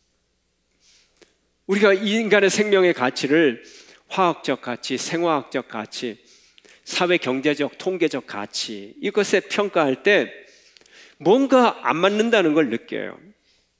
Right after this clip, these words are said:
어떻게 생명의 가치를 이런 식으로 측정할 수 있는가?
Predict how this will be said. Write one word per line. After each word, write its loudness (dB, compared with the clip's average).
어떻게 0
생명의 2
가치를 -2
이런 0
식으로 -4
측정할 -8
수 -14
있는가? -14